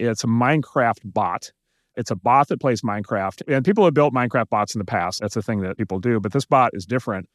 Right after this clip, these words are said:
This bot basically is built entirely on black box G P T four. So they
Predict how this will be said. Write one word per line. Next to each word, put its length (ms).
This 180
bot 260
basically 380
is 100
built 240
entirely 540
on 160
black 220
box 260
G 60
P 120
T 140
four. 360
So 420
they 220